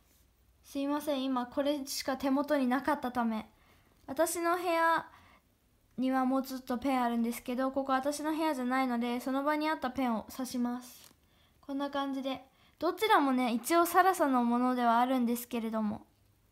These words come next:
こっちサラサじゃないか。なんかめっちゃね、似てるからね。形がすごい似てるんですけど、これはサラサではないのかな？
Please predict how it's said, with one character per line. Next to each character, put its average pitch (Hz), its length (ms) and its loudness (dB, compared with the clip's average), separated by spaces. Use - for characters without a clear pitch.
こ 294 120 0
っ - 20 0
ち 539 120 -2
サ 440 140 2
ラ 370 120 4
サ 285 120 0
じ 247 100 -2
ゃ 240 40 2
な 233 140 4
い 233 80 -2
か。 202 200 -6
な 302 100 -2
ん - 20 -2
か 269 100 2
め 254 140 4
っ 269 60 -4
ち 359 80 -4
ゃ 392 40 0
ね、 415 240 2
似 381 140 -4
て 392 100 2
る 392 80 0
か 294 140 2
ら 240 100 2
ね。 226 260 -2
形 359 380 -2
が 381 80 4
す 381 140 -2
ご 381 100 4
い 320 60 2
似 269 100 2
て 269 100 0
る 269 120 0
ん - 20 2
で 254 80 0
す - 100 -8
け 240 60 -6
ど、 240 60 -4
こ 359 140 -2
れ 392 60 4
は 415 120 2
サ 392 160 -4
ラ 427 120 2
サ 311 120 0
で 254 80 0
は 226 140 2
な 262 140 2
い 269 100 0
の 214 160 -2
か 214 140 -4
な？ 277 160 -2